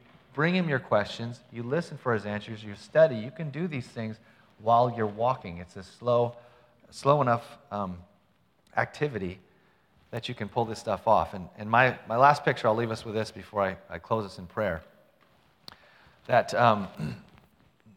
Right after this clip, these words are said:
that last chapter in my dad's textbook, it was all focused on this one place up in Mendocino County called, uh, Montgomery Woods.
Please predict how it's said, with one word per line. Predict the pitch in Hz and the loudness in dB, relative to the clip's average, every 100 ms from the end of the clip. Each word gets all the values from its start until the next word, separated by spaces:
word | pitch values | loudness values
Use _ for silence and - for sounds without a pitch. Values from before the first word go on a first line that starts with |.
| _ _ _ _ _ _ - | _ _ _ _ _ _ 6
that | 123 110 120 | 6 6 6
last | 135 139 | 4 4
chapter | - 156 156 | 6 6 6
in | 131 | -2
my | 117 | -2
dad's | 113 127 127 - | 4 2 2 0
textbook, | 160 160 - 104 - _ _ _ _ _ _ | -2 -2 -8 -12 -12 _ _ _ _ _ _
it | 117 | -6
was | 113 | -4
all | - 135 160 | 4 6 6
focused | - 147 143 - | 2 2 0 -4
on | 127 | -2
this | 120 107 | -2 -6
one | 117 127 143 139 - _ | 0 0 0 -4 -16 _
place | - 127 104 - - - | 4 4 4 -2 -12 -2
up | 110 - | 2 2
in | 123 | 0
Mendocino | 120 117 - 127 107 | -4 -6 -6 -6 -4
County | 127 117 107 | -2 -2 -2
called, | - 98 92 - - | 0 2 2 0 -10
uh, | 90 | -10
Montgomery | 90 113 131 135 123 117 | 2 4 4 2 -2 -2
Woods. | 107 107 64 - | -2 -4 -4 -10